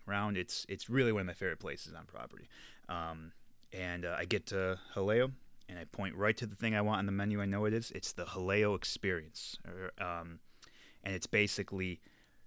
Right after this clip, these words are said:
fourteen different tapas. And if you don't know what Jaleo is, uh, Jaleo is, it's, um,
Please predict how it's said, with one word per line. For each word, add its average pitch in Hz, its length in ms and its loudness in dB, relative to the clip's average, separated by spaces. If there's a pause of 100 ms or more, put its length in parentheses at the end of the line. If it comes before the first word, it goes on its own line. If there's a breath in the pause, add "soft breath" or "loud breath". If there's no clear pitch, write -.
(320 soft breath)
fourteen 131 800 6
different 104 380 2
tapas. - 480 -4
And 90 80 -2
if 90 80 -2
you 107 80 10
don't 120 160 6
know 113 140 6
what 104 280 4
Jaleo 95 460 4
is, 127 520 2
uh, 90 220 2
Jaleo 98 380 4
is, 117 260 4
it's, - 340 -4
um, 87 340 -4